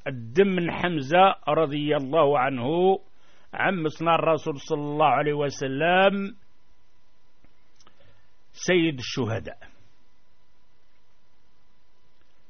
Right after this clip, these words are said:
فعلًا إقار وحشي. وحشي نتا سيخ فين سيتري يتعاوذ غدا من يوقعن قل قصاني.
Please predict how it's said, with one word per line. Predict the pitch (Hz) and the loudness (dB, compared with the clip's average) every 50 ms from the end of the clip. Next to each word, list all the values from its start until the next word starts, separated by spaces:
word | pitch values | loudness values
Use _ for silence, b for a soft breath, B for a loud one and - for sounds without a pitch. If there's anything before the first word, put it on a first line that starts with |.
| - - - | -2 4 6
فعلًا | 240 247 214 214 214 208 208 208 | 8 8 8 8 8 8 8 6
إقار | 202 - - - 247 233 196 | 4 4 6 8 8 10 10
وحشي. | 180 170 - - - - - 147 151 - - - - - - - - - - - - - - - - - | 8 6 4 2 -2 -4 -4 -4 -4 -4 -8 -16 -16 -16 -16 -16 -16 -16 -16 -16 -16 -16 -16 -12 -4 -2
وحشي | 135 143 160 - - 175 | -2 -2 0 -2 -2 -2
نتا | 165 165 - - 190 185 | -2 -2 0 4 4 4
سيخ | 160 - 190 175 - | 4 4 0 0 0
فين | - 190 190 | 0 0 0
سيتري | 175 - - 170 - - 143 143 135 123 131 - - - - - - - | 0 -2 -4 -4 0 4 4 6 6 4 2 -4 -10 -14 -16 -14 -10 -8
يتعاوذ | 147 139 - 135 147 165 160 160 156 131 139 147 147 | -6 -2 2 4 4 6 8 8 8 8 6 6 4
غدا | 139 131 120 131 139 139 139 - - - - - - - - - - - - - - - - - - - - - - - | 4 2 4 6 6 6 4 2 -2 -14 -16 -16 -16 -16 -16 -16 -16 -16 -16 -16 -16 -16 -16 -16 -16 -16 -16 -14 -10 -6
من | 123 123 139 131 127 | -2 -2 0 0 0
يوقعن | 127 127 123 - 123 139 185 185 156 | 0 0 0 4 6 6 6 6 4
قل | 123 123 120 | 0 -2 -2
قصاني. | - - 135 123 - - 151 156 160 180 202 240 277 | 0 -2 -2 -2 2 4 4 4 6 4 2 0 0